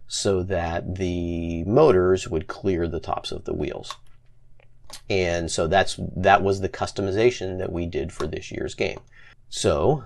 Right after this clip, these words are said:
th-, what we're going to build in this video series is one of these drive rail assemblies. I will, we're not gonna build bumper brackets. What we're gonna build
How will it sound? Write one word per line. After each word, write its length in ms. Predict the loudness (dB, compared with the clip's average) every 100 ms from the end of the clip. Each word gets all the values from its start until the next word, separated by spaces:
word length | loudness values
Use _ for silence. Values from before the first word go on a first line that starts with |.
| -6
th-, 420 | -4 -4 -4 -6
what 320 | -2 6 6
we're 240 | 6 8 8
going 300 | 6 4 4
to 120 | 2
build 580 | 2 6 8 8 8 4
in 600 | -2 0 0 2 0 -2 -6 -20 -12
this 300 | 0 0 2
video 400 | 0 2 2 2
series 680 | 0 0 0 -2 -4 -8 -16 -20 -10
is 340 | -2 -2 0
one 180 | 0 0
of 140 | 0
these 240 | 2 2 2
drive 400 | 4 6 6 4
rail 320 | 2 2 0
assemblies. 760 | -4 -4 -4 -4 -4 -4 -6 -12 -20 -20 -20 -20 -20 -20 -12
I 120 | -8
will, 320 | -4 -4 -6 -10
we're 160 | -6
not 240 | 2 2 4
gonna 160 | 2
build 240 | 4 4 4
bumper 260 | 2 2
brackets. 560 | 2 0 0 -4 -8 -12 -20 -20 -20 -20 -20 -20 -20 -14 -4
What 160 | -2
we're 140 | 0 2
gonna 180 | 4
build 520 | 8 8 8 6 2